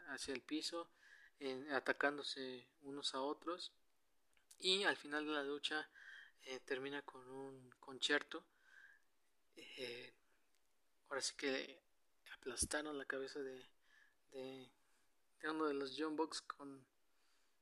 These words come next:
con las sillas, y de esta manera Christian Cage y,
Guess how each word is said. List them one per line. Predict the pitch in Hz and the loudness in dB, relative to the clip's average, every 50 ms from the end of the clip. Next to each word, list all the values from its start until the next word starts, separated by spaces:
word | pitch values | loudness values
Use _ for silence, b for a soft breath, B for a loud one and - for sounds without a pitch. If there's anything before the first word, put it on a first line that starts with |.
| _ _ _ _ _ _ - | _ _ _ _ _ _ -14
con | - 147 139 135 | -8 -2 0 2
las | 135 131 | 4 4
sillas, | - - 156 156 160 175 180 180 - - | 4 4 4 4 4 2 2 2 -2 -4
y | - 170 151 143 143 | -4 -4 -4 -2 0
de | 139 143 | 0 0
esta | 143 - - | 0 0 -4
manera | 147 143 135 135 139 139 147 147 143 - - _ _ B B B B B B B B B B _ _ _ _ _ _ _ _ _ _ - - _ _ _ _ _ _ _ _ _ _ _ _ _ _ - | -4 -6 -6 -6 -4 -2 0 0 0 -2 -6 _ _ B B B B B B B B B B _ _ _ _ _ _ _ _ _ _ -20 -20 _ _ _ _ _ _ _ _ _ _ _ _ _ _ -12
Christian | - - 147 139 - - 156 143 131 | -8 -4 -2 0 2 2 0 0 0
Cage | - 151 147 147 147 - - - | 4 4 4 4 4 2 0 -2
y, | 151 139 135 131 127 123 127 127 - | -2 -4 -4 -4 -6 -6 -10 -12 -18